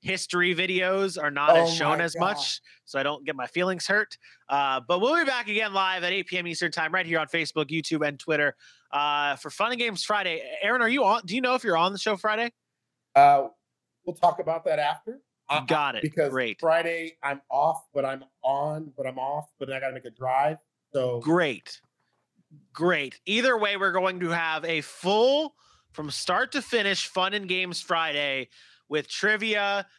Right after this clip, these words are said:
Speaker 1: games galore. It's going to be, and, and, and I kinda need all four of us on because I have a four-person game that I wanna play that I've come up with that we're going to get into. It's gonna be, it, it can't miss. Can't miss. Well, I mean,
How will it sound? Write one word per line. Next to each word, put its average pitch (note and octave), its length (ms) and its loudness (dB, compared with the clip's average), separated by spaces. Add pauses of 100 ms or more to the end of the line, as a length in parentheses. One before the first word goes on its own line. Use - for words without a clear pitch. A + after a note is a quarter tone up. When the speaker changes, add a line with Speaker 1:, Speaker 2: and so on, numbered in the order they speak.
(160)
Speaker 1:
games G3 480 -4
galore. F3 580 2
It's D#3+ 160 -2
going F#3 360 -2
to F#3+ 120 -8
be, F#3 320 -4 (100)
and, F#3 140 -4
and, F#3 260 -4
and F#3+ 120 0
I F3+ 100 -2
kinda D4+ 380 -2
need A3+ 280 -6 (160)
all F#3+ 260 4
four F#3+ 300 2
of D3+ 120 0
us D3 160 -2
on A#2+ 340 0 (380)
because E3+ 240 -2
I D#3 80 0
have F3+ 180 -4
a D#3+ 80 -2
four-person E3+ 720 -2
game D#3 280 -2
that C#3 120 0
I C3+ 60 0
wanna C3 240 -2
play A2 420 -4 (320)
that B2 80 -6
I've A#2 140 -4
come F3+ 220 -2
up D#3 160 -2
with D3 180 0
that C3+ 140 0
we're B2+ 100 -2
going C#3+ 280 0
to - 60 -16
get C#3+ 180 -2
into. C3 540 -4 (760)
It's G3 180 -4
gonna A3+ 180 2
be, G3 300 0
it, G3 100 -4
it F#3 300 -6
can't G3+ 240 -4
miss. - 400 -8 (180)
Can't E3 200 -2
miss. A2+ 240 -6
Well, D4 140 2
I E4 60 -2
mean, F4 100 0